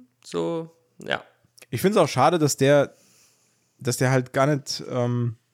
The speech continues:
Speaker 2: also sei-, der hat ja seit Staffel eins eigen-, also seit Staffel zwei keinerlei große Bewandtnis eigentlich mehr.
Speaker 1: Null eigentlich,
Speaker 2: Also
Speaker 1: null, null.
Speaker 2: leider Gottes könnte Will,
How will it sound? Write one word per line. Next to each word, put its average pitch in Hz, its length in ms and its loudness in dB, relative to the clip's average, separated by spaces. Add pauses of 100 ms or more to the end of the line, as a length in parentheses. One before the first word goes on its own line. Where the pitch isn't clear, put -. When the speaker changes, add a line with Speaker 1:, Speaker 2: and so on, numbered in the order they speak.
(400)
Speaker 2:
also 131 160 2
sei-, 127 280 0
der 120 220 -2
hat 175 120 0
ja 165 120 4
seit 139 240 2
Staffel 139 340 -2
eins 131 400 -2
eigen-, 120 380 -6
also 117 240 -2
seit 127 280 -2
Staffel 131 340 -4
zwei 127 480 0 (1000)
keinerlei 127 920 2
große 135 400 -2
Bewandtnis 113 560 -2
eigentlich 101 420 -10
mehr. - 240 -14 (140)
Speaker 1:
Null 156 380 2
eigentlich, 107 300 -8
Speaker 2:
Also 123 220 2
Speaker 1:
null, 123 280 -4 (380)
null. 123 320 -6 (540)
Speaker 2:
leider 123 400 2
Gottes 139 560 -4 (140)
könnte 139 640 0 (360)
Will, 147 500 2